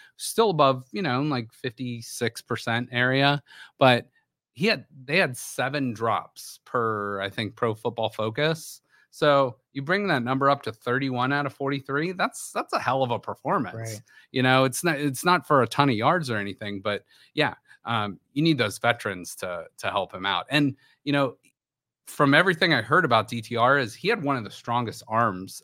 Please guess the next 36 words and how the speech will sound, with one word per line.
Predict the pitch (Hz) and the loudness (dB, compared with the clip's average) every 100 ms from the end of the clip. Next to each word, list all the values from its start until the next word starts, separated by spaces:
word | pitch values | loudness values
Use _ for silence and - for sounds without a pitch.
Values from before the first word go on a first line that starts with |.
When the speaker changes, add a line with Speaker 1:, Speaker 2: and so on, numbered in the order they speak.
| 110 | -14
Speaker 1:
at | |
the | 110 | -14
combine | - 113 123 143 151 160 170 _ - _ | -4 0 2 2 0 -2 -6 _ -20 _
in | 127 - | -6 -2
terms | 127 127 117 | 0 0 -2
of, | 104 | -4
like, | 98 90 - | -4 -8 -6
fastball | - 113 117 - 139 143 147 | 2 2 2 -2 -2 0 0
almost. | 151 160 165 160 - - _ _ - | 0 0 -2 -6 -14 -20 _ _ -4
Um, | 117 110 | -2 -2
so | 110 | -2
I | 117 | -2
think | 110 170 185 | -2 -4 -4
he | - 139 120 110 107 _ _ _ | -4 -4 -4 -6 -10 _ _ _
throws | 113 131 135 | 2 4 4
the | 113 | 2
ball | 107 107 98 95 - | 2 2 2 -2 -4
a | |
little | 120 139 139 | -2 0 0
different | 110 120 117 156 | 0 -2 0 -2
than | - 135 | -2 -2
Watson. | 123 139 - 143 | 0 0 -2 -8
So | 131 123 | -4 -4
that | 131 117 | -4 -4
might | 123 117 | -4 -4
take | - 123 - | -8 -8 -6
those | 117 | -8
guys | 110 113 107 | -2 0 0
a | 95 | -6
little | 95 117 110 | -8 -8 -4
bit, | 113 110 - _ _ _ _ _ _ | -2 -2 -6 _ _ _ _ _ _
you | 123 | -10
know, | 110 101 98 95 - _ _ - | -8 -6 -6 -6 -12 _ _ -2
to | 120 107 98 - - _ _ _ | 2 2 0 -6 -18 _ _ _
acquire | 110 - - 113 113 113 | -12 -6 2 4 6 2
his, | 104 107 101 95 - - | 0 -2 -4 -8 -12 -16